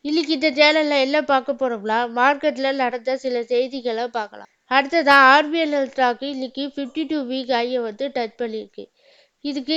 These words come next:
என்ன காரணம்? இந்த ஸ்டாக்கை வந்து நம்ம இப்போதைக்கு என்ன பண்ணலாம்?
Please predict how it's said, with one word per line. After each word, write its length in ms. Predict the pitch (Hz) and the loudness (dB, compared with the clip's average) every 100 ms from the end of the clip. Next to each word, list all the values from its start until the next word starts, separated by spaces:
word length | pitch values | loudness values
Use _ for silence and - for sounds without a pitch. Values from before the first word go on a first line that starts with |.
| 302 | 2
என்ன 280 | 262 277 269 | 2 0 0
காரணம்? 460 | 247 240 226 196 | 0 0 -4 -10
இந்த 300 | 247 269 320 | -10 -2 0
ஸ்டாக்கை 400 | 302 294 285 302 | 2 4 2 2
வந்து 240 | 269 233 285 | -2 -2 -2
நம்ம 240 | 277 233 | -2 -2
இப்போதைக்கு 540 | 254 220 247 240 233 285 | -4 0 -2 -2 -4 -4
என்ன 200 | 247 254 262 | -4 -4 -4
பண்ணலாம்? 500 | 247 226 220 196 | -4 -6 -10 -12